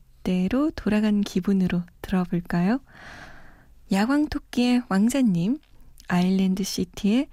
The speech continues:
난 유쾌한 당신의 공주를 꿈꾼다, 그리고 알로가 불렀습니다.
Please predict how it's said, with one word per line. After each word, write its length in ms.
난 300
유쾌한 600
당신의 460
공주를 500
꿈꾼다, 720
그리고 340
알로가 800
불렀습니다. 840